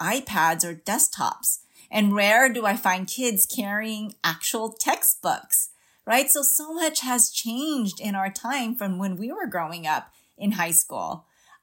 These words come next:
I think I barely had a pager connected to my hip probably the last half of my senior year. And I recall those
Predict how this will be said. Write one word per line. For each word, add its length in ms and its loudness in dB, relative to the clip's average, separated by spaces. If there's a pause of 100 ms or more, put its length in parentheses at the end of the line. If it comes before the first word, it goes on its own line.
I 180 6
think 160 -6
I 300 4
barely 460 2
had 260 2
a 160 -4
pager 800 0
connected 460 0
to 60 -2
my 140 0
hip 460 4
probably 240 -2
the 120 2
last 640 6
half 320 4
of 140 -8
my 140 0
senior 540 0
year. 720 -2 (380)
And 120 -2
I 60 2
recall 540 4
those 380 0